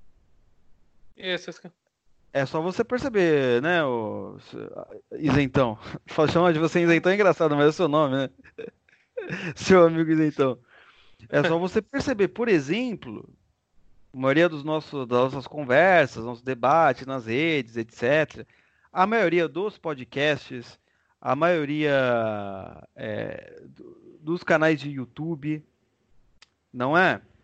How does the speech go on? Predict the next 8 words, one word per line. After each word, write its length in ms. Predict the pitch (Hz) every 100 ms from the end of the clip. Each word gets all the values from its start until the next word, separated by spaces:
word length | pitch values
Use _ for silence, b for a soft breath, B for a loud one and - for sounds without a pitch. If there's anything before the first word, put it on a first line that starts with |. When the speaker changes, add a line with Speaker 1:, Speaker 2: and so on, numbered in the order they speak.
| _ -
Speaker 2:
Todos 320 | 269 320 185
eles 160 | 269
são 100 | 233
relaciona-, 640 | 180 165 147 147 139 131 - -
relacionados 540 | 135 135 123 127 127 123
à 40 |
política. 600 | 120 110 113 - - 110 _ _ _ _ _ _ _ _ _ - _ _ _ - _
Tá? 260 | 123 151